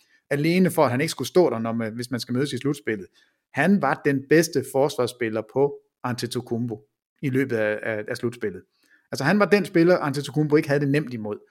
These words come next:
Øh, og, og alene derfor, så, så synes jeg, det er et win. Så de står som, synes jeg, store vinder af, af free agency indtil videre. Og så synes jeg, øh, at vi er nødt til at,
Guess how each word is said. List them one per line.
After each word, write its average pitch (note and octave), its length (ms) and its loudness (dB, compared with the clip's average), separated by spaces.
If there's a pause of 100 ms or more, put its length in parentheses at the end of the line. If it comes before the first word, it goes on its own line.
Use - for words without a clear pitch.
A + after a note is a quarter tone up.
(720)
Øh, A2 200 0
og, B2+ 180 -2
og E3 220 -4
alene F#3 320 6
derfor, D3+ 340 4
så, C#3 320 2
så D3+ 60 0
synes C#3+ 220 -2
jeg, B2 100 2
det C3+ 80 4
er C#3 40 2
et C3 100 -4
win. A#2+ 240 -2 (220)
Så - 120 4
de A3 180 6
står F3 260 8
som, A#2+ 380 2 (400)
synes C#3+ 300 0
jeg, B2 280 2 (280)
store C#3 640 6
vinder G#2+ 480 -4
af, G2 300 -6 (1000)
af A#2 100 2
free C#3+ 260 4
agency A2+ 300 -4
indtil G#2+ 300 -6
videre. F#2+ 300 -10 (580)
Og C#3+ 80 2
så F#3 100 8
synes F3+ 280 8
jeg, C3+ 160 8 (140)
øh, A2+ 420 0 (120)
at E3+ 120 -4
vi E3 100 4
er D#3+ 40 8
nødt F3+ 200 10
til D#3+ 360 6
at, C3 200 0